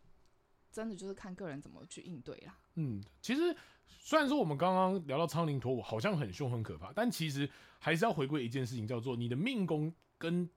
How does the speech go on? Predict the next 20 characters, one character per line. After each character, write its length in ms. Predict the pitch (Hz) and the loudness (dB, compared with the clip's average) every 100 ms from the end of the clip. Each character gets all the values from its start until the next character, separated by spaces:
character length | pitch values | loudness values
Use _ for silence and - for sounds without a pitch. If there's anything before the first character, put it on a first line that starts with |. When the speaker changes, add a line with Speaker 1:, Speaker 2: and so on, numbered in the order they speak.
| _ | _
Speaker 2:
苍 240 | - 196 | -2 0
岭 140 | 180 139 | 2 0
脱 140 | 147 | -2
舞 20 | |
的 80 | 123 | -2
对 240 | - 247 131 | -2 0 2
待 160 | 156 | 2
关 200 | 113 117 | 0 -4
系 100 | 113 | -6
到 180 | 123 156 | -2 0
底 140 | 104 90 | 0 -4
是 100 | 113 | -8
什 140 | 85 | -8
么？ 80 | 73 69 - - - - _ _ _ _ _ _ _ _ | -14 -20 -20 -20 -20 -20 _ _ _ _ _ _ _ _
呃， 540 | 180 196 180 180 175 175 | 2 6 6 6 4 2
我 460 | 170 175 175 170 | 2 2 4 4
觉 360 | 165 - 175 208 | 2 0 2 2
得 240 | 208 254 | 2 2
在 220 | 185 214 175 | 2 0 0
运-， 160 | 247 | -2